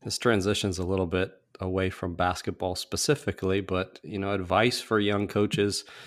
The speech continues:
balancing everything that you have. So you, you're balancing your marriage, balancing being a father now, a demanding career. I know you're somewhat new into all of it, but what have you found out so far?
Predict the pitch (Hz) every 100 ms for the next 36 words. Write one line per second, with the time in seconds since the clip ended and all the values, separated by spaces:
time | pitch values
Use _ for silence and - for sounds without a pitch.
0 | - - _ 98 104 104 101 101 98 101
1 | 98 95 101 98 90 95 87 92 87 90
2 | 92 90 92 - 92 90 87 87 - 98
3 | 92 92 95 92 92 92 - 87 92 82
4 | 98 87 92 85 - 87 95 101 95 95
5 | 95 90 - - _ 98 92 92 101 95
6 | 98 92 95 - - 95 95 98 95 92
7 | - - - _ - 95 101 101 98 -
8 | 104 101 98 98 98 104 104 95 - 101
9 | 107 101 110 - 95 87 98 101 92 95
10 | - 90 87 87 - 92 - 87